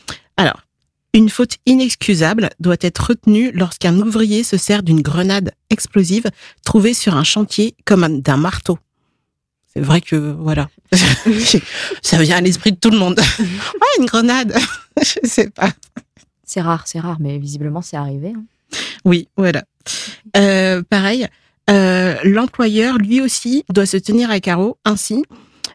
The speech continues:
Speaker 1: euh, la faute grave est constituée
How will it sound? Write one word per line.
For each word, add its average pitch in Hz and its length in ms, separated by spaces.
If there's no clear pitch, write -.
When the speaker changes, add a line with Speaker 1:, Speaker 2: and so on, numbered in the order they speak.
Speaker 1:
euh, 190 300
la 185 240
faute 262 240
grave 214 460
est 202 80
constituée 240 800